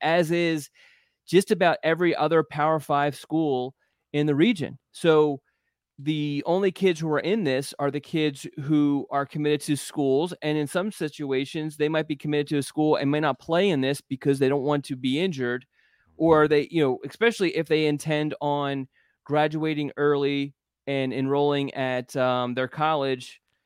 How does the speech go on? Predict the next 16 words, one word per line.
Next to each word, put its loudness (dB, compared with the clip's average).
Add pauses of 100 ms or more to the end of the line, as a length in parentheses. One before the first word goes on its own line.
(100)
in -4
January. 0
You 0
don't 2
wanna 0
get 0
injured -2
a -2
week -6
before -2 (240)
your -2
enrollment, -2 (520)
you -6
know? -4
So 0
it's, -6